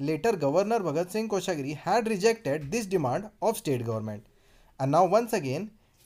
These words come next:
governor has targeted Uddhav Thackeray government and has taken a big step against the decision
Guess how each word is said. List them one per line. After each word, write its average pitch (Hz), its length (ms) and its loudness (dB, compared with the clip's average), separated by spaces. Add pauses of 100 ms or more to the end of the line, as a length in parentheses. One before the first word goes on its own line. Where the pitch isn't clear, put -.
governor 151 460 4
has 160 320 2
targeted 190 400 2
Uddhav 170 320 0
Thackeray 170 260 0
government 131 500 -2 (360)
and 214 240 4
has 233 220 0
taken 147 440 -4 (340)
a 147 60 2
big 214 240 2
step 135 380 -2 (360)
against 175 480 0
the 233 120 -2
decision 156 600 -4